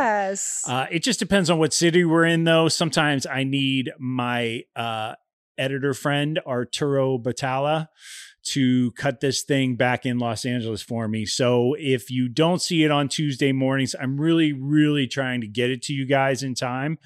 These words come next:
Speaker 2: Uh, but sometimes with travel schedules or what have you, it doesn't appear until Thursday morning. Thursday morning's my drop deadline. Uh, so if you're following us on,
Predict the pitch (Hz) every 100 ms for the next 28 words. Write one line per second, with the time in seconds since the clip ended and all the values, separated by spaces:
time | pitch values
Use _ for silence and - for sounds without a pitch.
0 | - - - 123 120 120 117 143 123 127
1 | 113 117 - 120 117 110 - 117 110 104
2 | 113 107 104 107 107 107 117 - 123 131
3 | 110 123 107 120 113 104 117 101 - 123
4 | 120 131 127 127 127 131 120 - - _
5 | - 190 165 185 170 160 151 127 135 123
6 | 135 123 - 117 110 110 110 101 - -
7 | - 117 113 113 - 127 135 123 143 139
8 | 135 131 127 - 143 123 123 117